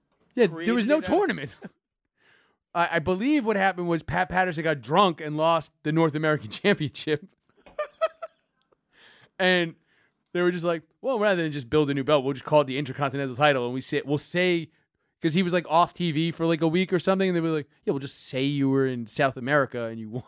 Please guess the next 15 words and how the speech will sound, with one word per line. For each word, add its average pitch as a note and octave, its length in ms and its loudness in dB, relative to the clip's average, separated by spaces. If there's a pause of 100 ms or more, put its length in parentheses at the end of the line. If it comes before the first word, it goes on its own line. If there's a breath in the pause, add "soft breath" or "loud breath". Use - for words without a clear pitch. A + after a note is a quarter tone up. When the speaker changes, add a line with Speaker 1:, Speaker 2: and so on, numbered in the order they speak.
Speaker 1:
a D#3 80 -2
tournament C3 600 -6 (260)
for - 100 -20
the C3 80 -20
South C#3 360 -8
American A2+ 380 -18 (120)
Championship." - 580 -20 (720 loud breath)
And E3 140 -4
so D#3 140 -4
now D#3 320 2
the C#3+ 80 -6
championship C#3 600 -6
is C3 80 -8
the C3+ 140 -10
Intercontinental C#3+ 720 -8